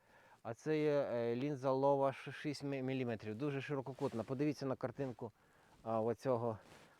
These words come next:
монітора. Бачите, як ширококутно ми знімаємо. От. Коротше, такий релакс зробили. Я, коротше, якість збив, бо ми довгий такий кадр робимо. І на ProRes raw це... Ми пишемо в ProRes raw.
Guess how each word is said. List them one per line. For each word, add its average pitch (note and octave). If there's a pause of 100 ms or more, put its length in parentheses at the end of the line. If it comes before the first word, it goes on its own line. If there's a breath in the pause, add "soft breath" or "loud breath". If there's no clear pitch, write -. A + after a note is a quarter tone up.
(100)
монітора. A#2+
Бачите, D3
як B2+
ширококутно B2+
ми A#2+
знімаємо. A2+ (1300)
От. A2 (600 loud breath)
Коротше, -
такий D#3+
релакс E3
зробили. C3+
Я, D3+
коротше, E3
якість D#3
збив, C3+ (920 loud breath)
бо C3
ми D3
довгий C#3
такий C#3+
кадр C3+
робимо. C3+
І C3
на C3+
ProRes D3+
raw D#3
це... B2+ (160 loud breath)
Ми D3+
пишемо F3+
в D3+
ProRes E3+
raw. C3+